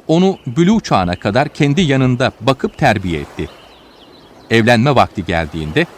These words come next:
hatırı şeriflerine geldi ki annesi hayatta olsaydı onun çeyizini hazırlardı. Derhal Cebrail aleyhisselam gelip dedi ki, "Ya Resulallah, Allahü Teala buyurur ki, 'Habibime selam söyle,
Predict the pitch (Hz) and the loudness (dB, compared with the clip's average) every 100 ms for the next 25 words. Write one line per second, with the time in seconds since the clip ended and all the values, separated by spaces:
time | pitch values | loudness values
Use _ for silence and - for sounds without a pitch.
0 | - - - 151 254 208 - 117 107 123 | -20 -14 -4 -2 0 -2 0 -2 0 0
1 | 104 95 90 101 101 123 - 190 - _ | 0 -2 0 0 0 -2 -4 -4 -8 _
2 | _ - 233 190 131 117 107 135 135 127 | _ -2 0 2 0 -2 -2 0 0 2
3 | 202 135 107 - 101 95 123 - 147 165 | 0 2 0 0 0 2 -2 0 0 0
4 | - 131 117 107 104 87 85 82 76 78 | 0 0 0 0 -2 -4 -8 -8 -4 -4
5 | 80 80 - _ _ _ _ _ _ - | -4 -10 -14 _ _ _ _ _ _ -20
6 | - _ _ - - - - - 185 269 | -20 _ _ -20 -20 -20 -20 -10 0 2
7 | 240 233 156 165 175 190 175 113 101 110 | 4 2 4 4 6 4 4 0 0 -4
8 | - 110 110 101 117 110 - 113 180 80 | -2 0 0 0 0 0 -2 -2 -4 -8
9 | 73 - - - - - 214 196 165 143 | -14 -20 -20 -20 -20 -8 2 4 4 2
10 | 151 101 78 76 76 _ _ _ 196 214 | 0 0 -2 -6 -10 _ _ _ 2 4
11 | 175 170 156 135 123 113 123 107 143 - | 4 0 0 2 0 0 0 0 -2 -6
12 | 80 - _ _ _ _ _ - 190 233 | -12 -12 _ _ _ _ _ -2 2 2
13 | 202 202 196 - 165 175 160 - 82 80 | 2 0 0 0 2 2 -2 -4 -6 -6